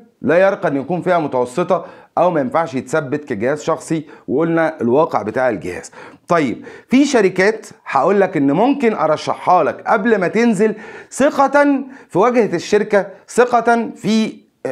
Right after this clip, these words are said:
خامات الشركة، ثقة في أجهزة نزلت في السلسلة نفسها، سلسلة النوت، سلسلة الإس، سلسلة الإف، أيا ما يكون من شركة تانية عاملة إزاي.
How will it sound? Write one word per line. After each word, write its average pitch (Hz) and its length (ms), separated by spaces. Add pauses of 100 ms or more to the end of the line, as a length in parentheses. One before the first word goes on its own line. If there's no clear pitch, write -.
(100)
خامات 185 400
الشركة، 190 500 (260)
ثقة 214 440
في 156 140
أجهزة 190 320
نزلت 185 380 (220)
في - 60
السلسلة 185 640
نفسها، 190 480
سلسلة 170 460
النوت، 165 400
سلسلة 165 480
الإس، 160 420
سلسلة 139 520
الإف، 156 420 (520)
أيا 226 180
ما 180 140
يكون 185 360
من 160 120
شركة 190 320
تانية 185 300
عاملة 175 260
إزاي. 113 400